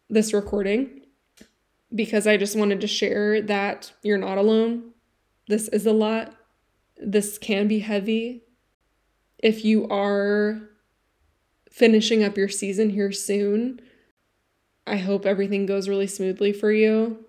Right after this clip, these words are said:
I know it's overwhelming to do that packing, moving, cleaning situation,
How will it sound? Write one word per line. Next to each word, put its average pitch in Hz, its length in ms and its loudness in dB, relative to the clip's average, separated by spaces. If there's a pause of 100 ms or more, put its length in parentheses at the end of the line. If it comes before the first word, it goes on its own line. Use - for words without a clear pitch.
I 202 120 -2
know 196 160 0
it's 196 120 -6
overwhelming 196 680 -2
to 202 120 -6
do 190 160 -2
that 190 300 -4
packing, 190 760 -4
moving, 185 680 0
cleaning 202 680 -2
situation, 214 920 0